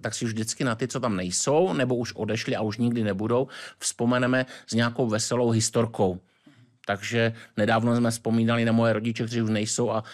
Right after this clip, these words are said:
mamka byla taková úzkostná, ať všechno je připravené, pintlich v pořádku, a otec byl velmi, bych řekl, takový, že uměl odlehčit situaci,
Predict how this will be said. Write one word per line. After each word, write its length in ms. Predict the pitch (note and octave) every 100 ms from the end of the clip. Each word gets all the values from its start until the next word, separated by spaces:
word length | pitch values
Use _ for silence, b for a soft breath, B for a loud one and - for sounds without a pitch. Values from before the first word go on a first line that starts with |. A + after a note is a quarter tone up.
| B B
mamka 300 | G#2+ A2+ A2+
byla 140 | A2+
taková 260 | A2 A2+ A2+
úzkostná, 500 | A2 - A#2+ A2+ A#2
ať 60 | A2+
všechno 300 | - A#2 B2
je 80 |
připravené, 520 | A#2 A2+ A2 A2+ A#2+ A2+
pintlich 560 | A#2+ A2+ A2+ E3 F3+
v 180 | - -
pořádku, 760 | - G#2 A#2 B2+ B2+ - G#3 - B B B
a 100 | G#2+
otec 320 | C3 C#3 B2+
byl 180 | A#2+ B2
velmi, 360 | A#2 A#2+ B2
bych 160 | A#2+ B2
řekl, 300 | A#2 A2+ A#2
takový, 340 | A2+ - A2+
že 100 | A#2
uměl 280 | G#2+ A#2+ A#2+ A2
odlehčit 440 | A2+ A2+ A#2+ A#2
situaci, 680 | G#2+ - A2+ A2+ A#2 B2